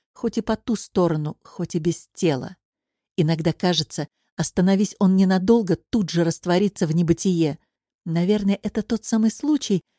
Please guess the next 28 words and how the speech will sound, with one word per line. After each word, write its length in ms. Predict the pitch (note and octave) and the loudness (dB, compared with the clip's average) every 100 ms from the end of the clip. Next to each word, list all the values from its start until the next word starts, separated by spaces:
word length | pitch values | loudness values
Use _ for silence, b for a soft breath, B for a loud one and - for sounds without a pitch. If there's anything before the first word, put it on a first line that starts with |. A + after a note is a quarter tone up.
| _ | _
когда 260 | B3+ C4 | -4 0
уже 140 | C4+ C4 | 0 0
всё 180 | - C#4+ | -2 -2
равно, 480 | C4+ B3+ A#3+ F3 | -2 2 2 2
ты 180 | C#3+ F#3+ | 0 2
уже 220 | F#3+ G3+ - | 4 4 4
умер 400 | C4 B3 F3 D3 - _ | 2 4 2 0 -8 _
и 100 | - | 2
ничего 360 | G3 - G3+ G3+ | 2 2 2 2
не 100 | G3 | 4
можешь 340 | F#3+ F#3+ F3+ | 2 0 -2
с 60 | - | -2
этим 240 | G3 F#3+ | 0 0
поделать, 560 | G3+ G3+ G#3+ E3 D3 - _ _ _ | 0 2 4 2 0 -8 _ _ _
но 180 | G3+ A3+ | 0 0
ты 140 | A3+ | 2
ещё 320 | D4 D4 - C#4 | -2 -2 -2 0
можешь 380 | A3 G#3 G#3+ | 2 0 -2
повлиять 600 | - G3+ G#3 F3 D#3+ - | 0 2 2 2 0 0
на 120 | F3+ E3+ | -2 2
других. 640 | F#3+ F3 D3 C#3 - - _ _ _ _ | 4 4 0 -6 -8 -20 _ _ _ _
Это 180 | - - | -6 -4
интересно 680 | - F#3 F3 A3 A#3+ D4 - | -2 0 0 0 0 0 -2
и 180 | A#3 A#3 | -2 -4
увлекательно. 880 | A#3+ B3+ - A3+ D#3+ - D#3 D#3 D3 _ _ _ | -2 -4 0 0 0 0 0 0 -4 _ _ _
Ты 140 | C4 | 2
их 120 | C4 D#4+ | 2 4
видишь, 500 | E4+ C#4+ D#3+ - | 4 4 2 -2